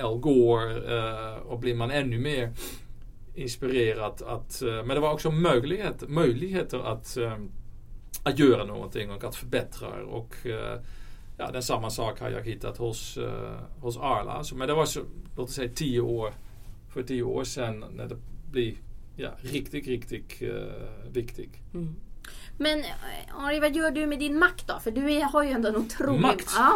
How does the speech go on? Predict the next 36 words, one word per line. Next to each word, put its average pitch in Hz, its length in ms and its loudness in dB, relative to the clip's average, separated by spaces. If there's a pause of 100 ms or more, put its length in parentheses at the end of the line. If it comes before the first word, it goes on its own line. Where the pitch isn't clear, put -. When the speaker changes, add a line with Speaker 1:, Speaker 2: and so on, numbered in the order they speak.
(100)
Speaker 2:
makt, 170 320 6
ja. 180 140 8 (220)
Ja. 233 260 2 (380)
Vad 254 160 -2
gör 294 160 4
du 285 60 2
med 262 60 2 (100)
Speaker 1:
Nej, 202 80 4
Speaker 2:
den? 185 100 0
Speaker 1:
jag 123 80 2
har 139 160 4
ingen 139 320 2
makt. 160 340 2
Jag, 131 220 2 (2000)
jag 196 200 6
tror 208 160 8
jag 156 140 6
kan 147 200 4
inspirera, 139 960 6
jag 131 220 4
kan 123 540 0
visa 127 480 4
bra 120 320 4
exempel, 131 880 2 (120)
ehm, 113 680 0 (340)
och 123 120 -6
några 104 240 -2
exempel 107 420 -2
är 107 40 -2
jätteenkelt, 113 720 -2
så 110 320 0 (500)
det - 80 -6
har 117 160 2
jag 101 140 -4
gjort, 104 160 -4 (300)
eh, 120 80 -6